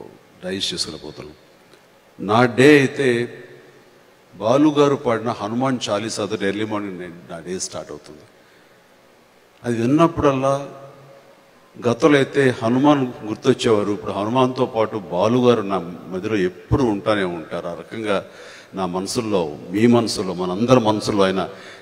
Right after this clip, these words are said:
సజీవంగానే ఉంటారు. ఆయన వారికి నాకు ప్రత్యేకమైన అనుబంధం. మెడ్రాస్లో ఉండగా టీ నగర్లో మేమందరం పక్కపక్క వీధుల్లో ఉండేవాళ్ళం.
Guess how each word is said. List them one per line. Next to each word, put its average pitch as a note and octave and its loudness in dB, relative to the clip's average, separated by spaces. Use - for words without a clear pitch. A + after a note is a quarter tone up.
సజీవంగానే A2 -2
ఉంటారు. E2+ -8
ఆయన C#2+ -16
వారికి B2 2
నాకు A#2+ 2
ప్రత్యేకమైన C3 0
అనుబంధం. G2 -4
మెడ్రాస్లో C#3 2
ఉండగా A#2+ 4
టీ A#2+ 0
నగర్లో G#2+ -2
మేమందరం G#2 2
పక్కపక్క A#2 2
వీధుల్లో A2+ 8
ఉండేవాళ్ళం. F2 0